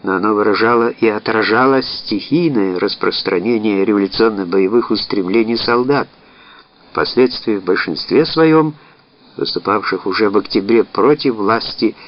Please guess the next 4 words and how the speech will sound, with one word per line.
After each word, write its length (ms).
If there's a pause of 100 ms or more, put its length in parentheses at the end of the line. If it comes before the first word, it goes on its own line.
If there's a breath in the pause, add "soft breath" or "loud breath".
(120 loud breath)
социально-политически 1300 (100)
обанкротившегося 1120
Временного 540
правительства, 800